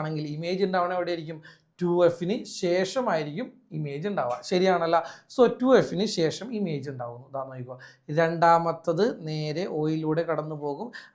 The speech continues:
എന്നിട്ട് ടു എഫിന് ശേഷമുള്ളൊരു പോയിന്റിൽ ടച്ച് ചെയ്യും. അവിടെയാണ് നമുക്ക് ഇവിടെ എഫിനും ടു എഫിനും ഇടയിൽ വെച്ച ഒബ്ജക്റ്റിൻ്റെ ഇമേജ് കിട്ടുന്നത് ടു എഫിന്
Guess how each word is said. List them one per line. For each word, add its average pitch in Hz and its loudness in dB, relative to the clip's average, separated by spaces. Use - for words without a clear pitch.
എന്നിട്ട് 220 2
ടു 185 2
എഫിന് 175 0
ശേഷമുള്ളൊരു 170 -4
പോയിന്റിൽ 170 -6
ടച്ച് 277 4
ചെയ്യും. 156 0
അവിടെയാണ് 196 4
നമുക്ക് 185 -4
ഇവിടെ 175 0
എഫിനും 220 -6
ടു 196 -4
എഫിനും 190 -6
ഇടയിൽ 165 0
വെച്ച 143 -4
ഒബ്ജക്റ്റിൻ്റെ 160 2
ഇമേജ് 202 2
കിട്ടുന്നത് 156 -4
ടു 185 -2
എഫിന് 143 -10